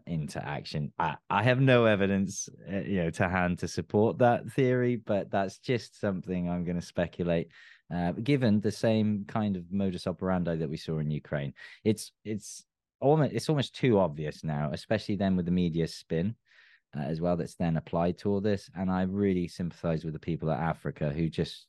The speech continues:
who have for many years, you know, hundreds now at the hands of the U K, uh, U S,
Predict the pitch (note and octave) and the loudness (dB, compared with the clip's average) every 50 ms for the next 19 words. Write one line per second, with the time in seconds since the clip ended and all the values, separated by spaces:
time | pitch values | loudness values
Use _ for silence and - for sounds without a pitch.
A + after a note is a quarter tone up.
0 | _ _ _ _ - E2+ F#2+ F#2 E2 D#2+ E2+ - - - - A2+ A2 A#2+ C3+ C#3 | _ _ _ _ -8 -4 0 2 2 2 0 -2 -6 -4 -2 0 2 4 4 4
1 | C3+ B2 G#2 E2+ D2+ C#2 C#2+ C#2 - - - - _ _ _ - - - - _ | 6 6 6 4 2 2 -2 -4 -6 -10 -12 -16 _ _ _ -20 -20 -20 -20 _
2 | _ _ _ F2+ E2+ D2 D2 F#2+ A#2+ C#3+ A#2 E2+ C#2 B1 B1 D2 C#2+ D2 D2 C#2+ | _ _ _ -4 -4 -2 0 2 2 2 2 2 0 -2 -4 -6 -4 -4 -2 -2
3 | C#2+ C#2+ - _ - F#2+ D#2+ D#2 D#2 F#2 F2 E2 C#2+ C#2+ C#2 C#2+ D2+ D2 - - | -4 -6 -8 _ -4 -2 -2 0 0 0 0 0 0 -2 -2 -2 -2 -2 -4 -2
4 | - G#2+ G#2+ G2+ G2+ G2+ F#2 - - C#2+ C#2+ D2+ D#2+ E2+ F2 E2+ E2 - - - | 0 0 2 2 2 2 0 -2 -4 -6 -4 -2 0 2 2 2 0 -2 -8 -16